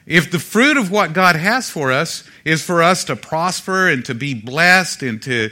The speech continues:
have that bliss and just, just to enjoy life, then why is it that we're not enjoying it?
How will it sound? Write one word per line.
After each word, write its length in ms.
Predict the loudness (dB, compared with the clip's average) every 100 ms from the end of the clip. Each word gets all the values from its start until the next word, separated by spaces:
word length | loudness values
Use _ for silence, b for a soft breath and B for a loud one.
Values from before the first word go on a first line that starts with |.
| B B B
have 260 | 6 6
that 300 | 6 2 0
bliss 500 | -2 0 2 0 -4
and 180 | -6 -6 -2
just, 300 | -2 -2 -2
just 220 | -2 -2
to 280 | -8 -10 -4
enjoy 600 | -2 -2 -4 -2 0 0
life, 1000 | 0 -2 0 0 -2 -10 -20 -20 -20 -8
then 260 | -2 0 0
why 220 | 2 2
is 380 | 2 0 0 0
it 360 | -2 -2 -4
that 140 | -6 -4
we're 140 | -4
not 260 | -4 -4 -4
enjoying 520 | -6 -10 -10 -10
it? 80 | -12